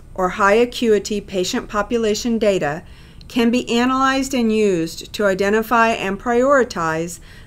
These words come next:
the patient population in a given population of patients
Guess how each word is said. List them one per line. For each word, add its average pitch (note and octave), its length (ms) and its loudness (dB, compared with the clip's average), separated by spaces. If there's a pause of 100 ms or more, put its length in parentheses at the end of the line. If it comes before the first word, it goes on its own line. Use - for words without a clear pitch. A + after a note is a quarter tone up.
the - 80 -10
patient D4 400 0
population F#3+ 1080 0
in A3 160 -2
a C4 80 0
given C4 380 2
population C4+ 680 -2
of D4 160 -6
patients A3 680 -4